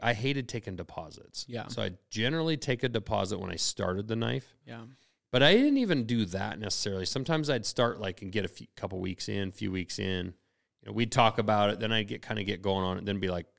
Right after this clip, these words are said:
Speaker 1: "Okay, I need some money," right? Um, and then the problem is, is, you know, I wait that long 'cause I kinda feel bad for asking, and then the next thing you know,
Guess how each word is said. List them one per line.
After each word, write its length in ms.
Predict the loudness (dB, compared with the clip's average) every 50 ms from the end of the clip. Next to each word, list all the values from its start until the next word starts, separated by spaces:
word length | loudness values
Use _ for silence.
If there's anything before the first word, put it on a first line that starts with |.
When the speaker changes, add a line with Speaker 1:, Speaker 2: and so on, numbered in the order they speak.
| -12
Speaker 1:
"Okay, 320 | -12 -10 -10 -14 -14 -14 -18 -20 _ _ _ _
I 100 | -8 -8
need 200 | -6 -6 -8 -8
some 140 | -10 -10 -12
money," 320 | -14 -16 -16 -18 -18 -20 _ _
right? 300 | -12 -8 -6 -4 -4 -6 _ _ _ _ _ _ _ _ _ _ _ _ _ _ _ _ _ _ _ _ _ _ _ _
Um, 440 | 4 6 8 8 8 6 4 2 -2 -4 -10 -18 _ _ _ _ _ _ _ _ _ _ _ _ _ _ _ _ _ _ _ _ 2
and 200 | 4 4 6 6
then 280 | 6 6 6 6 4
the 80 | 2 0
problem 360 | 2 2 4 4 4 4 4
is, 180 | 4 2 2 2
is, 280 | 0 0 0 -2 -4 -6 _ _ _ _ _ _ _ _ _ _ _ _ _
you 120 | -4 -2
know, 80 | -2 0
I 140 | 0 0
wait 340 | 2 4 8 8 8 8 6
that 180 | 4 2 2 2
long 260 | 2 2 2 2 0
'cause 160 | -2 -2 -4
I 60 | -2
kinda 180 | 0 0 0 0
feel 160 | 2 0 2
bad 240 | 6 6 6 6 6
for 120 | 2 -2
asking, 440 | -4 0 0 2 2 2 0 -2 -2
and 120 | 0 2 2
then 160 | 2 2 2
the 60 | 2
next 180 | 2 2 0 0
thing 120 | 0 0
you 80 | 0 2
know, 400 | 4 6 6 8 8 6 4 0